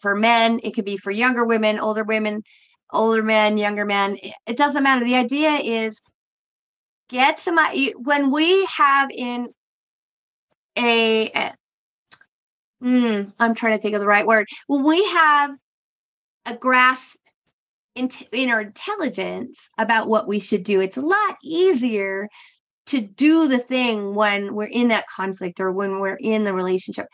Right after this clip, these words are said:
When we have some ideas, "Oh, right, that might be that he's expressing his love in that love language,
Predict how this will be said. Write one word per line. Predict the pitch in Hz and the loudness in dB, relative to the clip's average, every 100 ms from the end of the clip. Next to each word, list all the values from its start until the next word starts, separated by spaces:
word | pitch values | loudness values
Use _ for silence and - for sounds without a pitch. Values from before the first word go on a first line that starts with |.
| _ _ _ - | _ _ _ 0
When | 247 | 2
we | |
have | 262 269 | 4 2
some | 262 269 | 2 2
ideas, | 240 226 285 330 262 - | 2 0 0 2 0 -2
"Oh, | 302 330 285 214 180 - | -2 0 2 0 -2 -2
right, | 302 220 185 - - _ _ _ _ _ _ 240 | -2 0 -4 -12 -20 _ _ _ _ _ _ -4
that | 277 349 | -2 2
might | 269 220 214 | 2 2 0
be | 214 214 226 | -6 -6 -4
that | 220 | 0
he's | 269 294 | 2 2
expressing | 262 - 226 214 214 | 0 -4 -2 -2 0
his | 214 208 | 0 0
love | 220 233 226 220 | 2 4 2 0
in | 233 226 220 | 0 2 4
that | 269 392 - | 2 0 -2
love | 214 202 | -2 -4
language, | 185 190 180 175 180 185 196 | -4 -6 -6 -6 -6 -6 -10